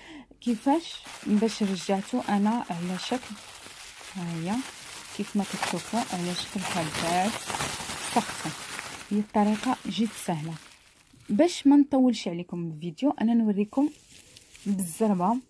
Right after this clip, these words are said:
لانني انا سبق لي عملتها. اللي بغى بالتفصيل يشوف الطريقه في الفيديو السابق. انا غنجي من هنا الظهر ديال الثوب،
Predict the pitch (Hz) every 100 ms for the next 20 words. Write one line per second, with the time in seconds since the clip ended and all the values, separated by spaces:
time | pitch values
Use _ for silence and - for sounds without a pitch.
0 | _ _ - - - 202 - 214 233 254
1 | 208 220 220 285 - 269 208 185 175 -
2 | 214 254 285 208 214 208 196 196 - -
3 | - 294 - 226 262 - - - _ -
4 | 208 - 208 - - 190 180 180 - 254
5 | 330 - - - - - 202 175 180 190
6 | 214 - 165 139 180 - - - - _
7 | _ _ _ _ _ - - - _ _
8 | _ _ _ _ - - _ 196 202 190
9 | 208 196 254 180 180 170 170 - _ _
10 | _ _ _ _ _ _ _ _ _ _
11 | _ _ _ _ _ _ _ - - -
12 | 196 170 156 - 165 156 - 269 339